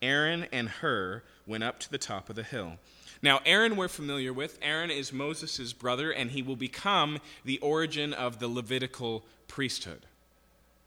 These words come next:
But also we see this man Hur here. And Hur is going to be referenced in the inner circle of Israel's leadership on a couple of occasions, but he's also the fa-, father of a man named Belz-,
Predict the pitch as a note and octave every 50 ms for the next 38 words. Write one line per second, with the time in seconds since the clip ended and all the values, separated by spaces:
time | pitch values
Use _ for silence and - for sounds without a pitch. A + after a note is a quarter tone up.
0 | _ _ _ _ _ _ _ _ _ _ _ _ _ _ - - C3+ B2+ - -
1 | - D#3 F#3+ A3+ - - G#3+ F3 C#3+ C#3 C3+ - - C#3+ C3 B2 B2+ B2 - -
2 | B2 A#2+ A2+ A2+ A2+ A2 - - - - - F#3+ F3+ D#3+ D3+ D3 - - G#2 F2+
3 | D#2 D#2 E2 - - - - - - - C3 B2+ A#2 F#3+ G#3 G#3+ G#3 G3 - F#3
4 | F3 E3+ D#3+ D#3 C#3 C#3 C#3 C3+ C#3+ C#3+ - - D#3+ D3+ - - - C3 B2 B2
5 | A#2 - B2+ C#3 D3 D3 C#3 - - C#3 C3+ - D3 C#3 B2 C#3 C3+ C3 - C3+
6 | B2+ B2 A#2 A#2+ A#2+ B2 B2+ C3 B2+ - C3+ C3 - B2+ A#2 G#2+ - - B2+ -
7 | - B2 A2 G#2 A2 - - B2 A2 A2+ - - C3+ C#3+ - - - - - -
8 | - C3+ C#3 C3+ - - D#3 E3+ A3 - - G#3+ F#3 D#3 C#3 - - C#3+ B2+ B2+
9 | - - - - - D#3 D3 D#3 D3 C#3 B2+ - - B2 B2 A2+ A#2 A#2 A#2 A#2
10 | A#2+ A#2 A2+ A2 G#2+ G#2+ A2 G#2+ G2+ - - A2+ A2 A2+ A#2 A2 A2